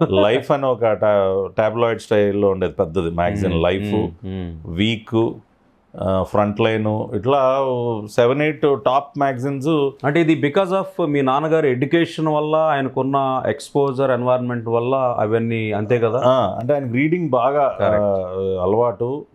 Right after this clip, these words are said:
Speaker 2: Hmm.
Speaker 1: So, అట్లా మాకు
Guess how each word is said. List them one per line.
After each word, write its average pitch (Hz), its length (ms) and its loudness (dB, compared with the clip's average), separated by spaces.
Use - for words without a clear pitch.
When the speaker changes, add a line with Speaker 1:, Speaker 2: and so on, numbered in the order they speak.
Speaker 2:
Hmm. 95 100 -4
Speaker 1:
So, 151 60 4
అట్లా 135 340 2
మాకు 175 800 2